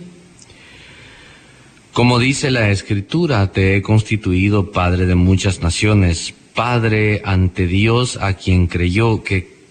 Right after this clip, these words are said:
que da la vida a los muertos y llama las cosas que no son para que sean,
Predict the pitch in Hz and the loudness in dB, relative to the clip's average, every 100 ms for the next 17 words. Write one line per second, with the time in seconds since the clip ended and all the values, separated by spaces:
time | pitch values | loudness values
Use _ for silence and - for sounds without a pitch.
0 | - 107 92 92 92 92 90 123 127 117 | -8 -4 -2 0 0 0 2 0 0 -2
1 | 107 95 110 117 123 - 123 120 - - | -2 -2 0 0 0 -2 -4 -4 -8 -12
2 | - 92 87 98 107 110 107 101 85 82 | -8 -4 -2 -2 0 2 2 2 -2 -6
3 | - - 104 104 - 101 92 - 87 85 | -10 -4 -2 0 -2 -4 -4 -4 -2 0
4 | 87 95 90 - 107 110 113 113 110 - | 2 0 -2 -2 2 4 4 2 -2 -8
5 | - - - _ _ _ _ _ _ _ | -20 -20 -20 _ _ _ _ _ _ _
6 | - 95 87 82 - - 73 - - - | -6 -2 -2 -2 -6 -6 -6 -6 -4 -2
7 | 113 95 80 76 69 71 | 0 2 0 -2 -4 -10